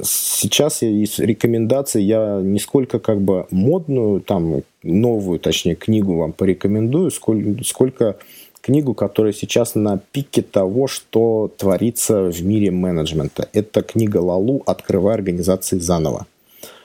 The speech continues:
Она описывает такую вещь, вот исследование организационных моделей, как можно перейти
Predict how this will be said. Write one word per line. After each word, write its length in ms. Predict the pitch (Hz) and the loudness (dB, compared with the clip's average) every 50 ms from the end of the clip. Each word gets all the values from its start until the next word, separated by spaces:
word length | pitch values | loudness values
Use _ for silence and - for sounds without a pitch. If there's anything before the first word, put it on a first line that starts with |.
| _ _ _ _ | _ _ _ _
Она 360 | - 85 92 95 117 135 135 - | -4 -2 0 2 2 2 0 -2
описывает 1120 | - 104 101 - - _ 120 139 135 - - 120 110 104 95 90 90 - - - - - _ _ _ _ _ | -2 -4 -4 -6 -4 _ -2 0 0 2 0 0 2 2 2 0 -2 -2 -6 -12 -14 -16 _ _ _ _ _
такую 520 | - 90 87 - - - 110 104 95 92 | -4 -4 -4 -2 -2 0 2 2 2 2
вещь, 340 | 98 117 139 170 - - - | 0 0 0 -2 -2 -2 -4
вот 140 | 98 - - | -4 0 0
исследование 920 | 92 - - - - 110 123 151 147 131 113 110 104 101 92 85 73 - - _ _ | 0 0 0 0 2 2 2 2 0 0 -2 -2 0 0 0 -2 -2 -6 -10 _ _
организационных 760 | - 95 92 95 95 98 92 - - - 131 131 123 110 - - | -2 0 0 2 2 0 0 0 0 0 0 0 0 -2 -2 -2
моделей, 560 | 107 104 104 107 107 110 101 82 67 82 - | 0 0 0 0 0 0 0 0 -4 -6 -4
как 280 | _ 117 120 123 - - | _ 0 0 0 0 -2
можно 420 | 107 107 107 98 101 101 101 90 | 0 0 0 0 0 -2 -2 -2
перейти 680 | - - 101 95 98 92 92 - - - 104 98 80 | -2 -4 -2 0 0 0 0 -2 -4 -2 0 0 0